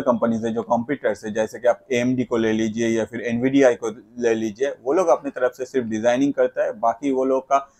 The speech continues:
जो प्रोडक्शन है, मतलब जो प्रोसेसर बनाना है, वो लोग अपने तरफ से डिफरेंट जो कंपनीज है, जैसे कि ताइवान का कंपनी को ले लीजिए या फिर other जो कंट्रीज के कंपनी है, यूरोपियन भी बहुत सारा कंपनीज है, उन लोगों को वो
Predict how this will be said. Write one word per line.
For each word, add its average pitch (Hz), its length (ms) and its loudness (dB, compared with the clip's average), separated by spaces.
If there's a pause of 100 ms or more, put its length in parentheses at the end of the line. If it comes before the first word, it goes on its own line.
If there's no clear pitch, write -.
(140)
जो 131 220 4
प्रोडक्शन 127 640 6
है, 101 60 0
मतलब 107 280 -2
जो 131 80 0
प्रोसेसर 127 440 0
बनाना 127 380 4
है, 98 200 -6
वो 143 300 6
लोग 143 240 2
अपने 127 220 2
तरफ 120 260 0
से 135 80 -6
डिफरेंट 123 340 -4
जो 127 80 -2
कंपनीज 113 520 -2
है, 104 100 -2
जैसे 107 220 -4
कि 117 100 -8
ताइवान 113 380 2
का 113 100 -4
कंपनी 110 380 -6
को 113 120 -8
ले 107 180 -2
लीजिए 107 360 -6
या - 460 -10
फिर 139 220 0
other 135 180 6
जो 160 140 2
कंट्रीज 143 380 2
के 147 120 -4
कंपनी 123 360 2
है, 127 100 2
यूरोपियन 131 500 4
भी 143 60 2
बहुत 120 240 4
सारा 117 160 6
कंपनीज 110 500 -2
है, 135 60 -4
उन 139 180 -2
लोगों 143 160 2
को 165 140 2
वो 165 160 8